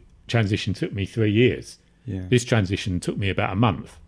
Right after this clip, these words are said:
Speaker 2: Mm.
Speaker 1: Literally, it was, happened really quick because I didn't fight, I didn't fight the decision, if you like. Now, I was in a better position because it was, I could keep the same business and, and start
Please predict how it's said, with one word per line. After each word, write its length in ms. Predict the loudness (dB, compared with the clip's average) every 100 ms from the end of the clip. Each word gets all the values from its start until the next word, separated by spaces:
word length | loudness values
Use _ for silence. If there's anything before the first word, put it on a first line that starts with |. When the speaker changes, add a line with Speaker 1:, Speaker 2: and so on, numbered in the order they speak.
| -20 -10
Speaker 2:
Mm. 380 | -6 -4 -6 -8 -2
Speaker 1:
Literally, 600 | 0 2 0 0 0 -2
it 120 | -4
was, 260 | -4 -6 -10 -6
happened 320 | -6 -2 -4
really 220 | -2 -6
quick 420 | 0 0 0 -8
because 280 | -6 -2 0
I 80 | 0
didn't 340 | 0 -2 -4
fight, 400 | -4 -2 0 -2 -8 _ _ _ _ _ -8
I 60 |
didn't 320 | -4 0 0 -2
fight 340 | 0 0 0
the 80 | -4
decision, 580 | -2 -2 0 0 0 -2 _ _
if 60 | -2
you 80 | 0
like. 300 | 0 -2 -8 -10 2
Now, 140 | 4
I 60 | 6
was 160 | 8 6
in 100 | 4
a 40 |
better 200 | 2 -2
position 480 | 0 2 2 0 -4
because 300 | -4 -4 -4
it 100 | -4
was, 200 | -4 -6 -12 -14 -4
I 120 | -2
could 180 | 0 2
keep 240 | 2 2
the 60 | 0
same 300 | 0 2 4
business 360 | 2 0 -6 -4
and, 240 | -6 -6 -8
and 160 | -6
start 300 | -4 0 0